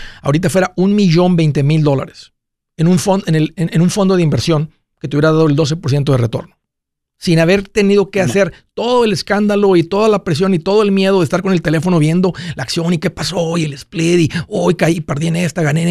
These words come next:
Speaker 1: esta. O sea, haberlo puesto en un fondo de inversión que no te hubiera robado la vida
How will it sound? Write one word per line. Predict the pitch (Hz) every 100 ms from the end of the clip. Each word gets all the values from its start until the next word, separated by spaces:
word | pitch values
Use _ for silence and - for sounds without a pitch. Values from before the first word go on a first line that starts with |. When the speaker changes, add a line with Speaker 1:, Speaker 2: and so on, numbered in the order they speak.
| 180
Speaker 1:
esta. | 151 - - -
O | _ -
sea, | 170 -
haberlo | 175 214
puesto | 196 220
en | 208
un | 190
fondo | - 214 240
de | 202
inversión | 175 123 202 151 _ _ _ _ _
que | -
no | 180
te | 190
hubiera | 220 208
robado | 185 170 185
la | 180 156
vida | 175 170 151 170